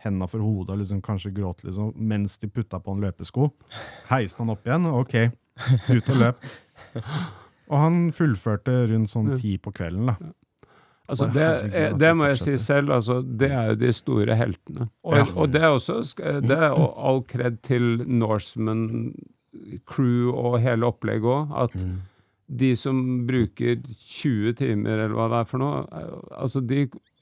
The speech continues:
Speaker 2: blir tatt imot på samme fantastiske viset som,
Speaker 1: Mm.
Speaker 2: eh, de som kommer først. Kanskje
Speaker 1: Ja.
Speaker 2: til og med enda bedre.
Speaker 1: Ja.
Speaker 2: Eh, så, så det at man lar folk fullføre, og, så jeg må,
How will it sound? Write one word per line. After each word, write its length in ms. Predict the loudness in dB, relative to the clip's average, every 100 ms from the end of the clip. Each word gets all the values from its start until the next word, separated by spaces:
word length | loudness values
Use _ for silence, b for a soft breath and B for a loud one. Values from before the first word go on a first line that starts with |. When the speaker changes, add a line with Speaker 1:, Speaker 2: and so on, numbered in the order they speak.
| -12
Speaker 2:
blir 380 | -6 0 0 0
tatt 340 | -4 -6 -4
imot 460 | -2 -2 -4 -10 -20 -8
på 160 | -4 -2
samme 500 | -2 -2 0 0 -2
fantastiske 840 | -4 -6 -4 -8 -6 -6 -6 -4
viset 420 | -2 -2 -2 -6 -4
som, 420 | -2 0 0 0
Speaker 1:
Mm. 200 | 0 -2
Speaker 2:
eh, 40 | -4 b b b
de 120 | -2
som 180 | -2 -4
kommer 260 | -4 -4 -4
først. 440 | -4 -10 -10 -12 -4
Kanskje 200 | -2 -2
Speaker 1:
Ja. 40 |
Speaker 2:
til 160 | 0 0
og 60 |
med 100 | 0
enda 300 | 0 0 0
bedre. 460 | 0 -2 -2 -2 -4 -6
Speaker 1:
Ja. 100 | -10 -10 B B -2
Speaker 2:
Eh, 220 | 2 2
så, 500 | 2 0 0 0 -2 -2
så 160 | 0
det 100 | 2
at 180 | 2 0
man 240 | -2 0 0
lar 260 | 2 2 0
folk 320 | -2 -4 -4
fullføre, 800 | -4 -4 -2 -4 -2 0 -2 0
og, 400 | 0 2 0 -4 b b b b
så 480 | -16 -14 -12 -8 -2
jeg 100 | 0
må, 180 | 0 -4